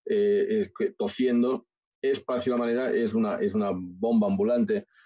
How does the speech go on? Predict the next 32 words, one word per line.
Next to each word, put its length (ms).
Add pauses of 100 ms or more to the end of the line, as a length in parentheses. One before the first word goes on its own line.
(200)
porque 640
cada 260
vez 220
que 160
tose, 480 (340)
eh, 220
lo 120
que 60
está 180
demostrado 540
es 140
que 120
la 140
capacidad, 800 (240)
eh, 380
de 160
proyección 840 (340)
de 280
elementos 540
virales 680
a 140
través 380
de 120
la, 240
del 260
estornudo 480
o 40
la 140
tos 360
es 160
muy 160
importante. 640